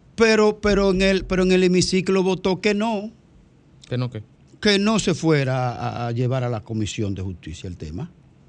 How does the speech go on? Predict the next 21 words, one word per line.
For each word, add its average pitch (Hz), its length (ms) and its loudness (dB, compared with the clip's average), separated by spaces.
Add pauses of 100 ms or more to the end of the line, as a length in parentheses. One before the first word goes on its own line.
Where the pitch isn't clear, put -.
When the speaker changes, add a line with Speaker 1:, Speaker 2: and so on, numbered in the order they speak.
(1040)
Speaker 1:
O - 40 -8
sea, 120 320 -2 (1500)
¿cómo 170 380 2
es 180 80 0
posible 208 680 0 (1000)
que 127 120 -2
usted, 190 540 0 (1500)
que 123 140 -2
llegó 120 280 0
al 156 120 -2
poder 185 380 2
sobre 117 280 -4
la 113 120 -2
base 175 500 -2 (880)
de 139 180 0
las 131 120 0
denuncias, 160 920 -2 (320)
precisamente 170 800 -2
de 104 100 -6
la 104 140 -6
corrupción 196 680 -6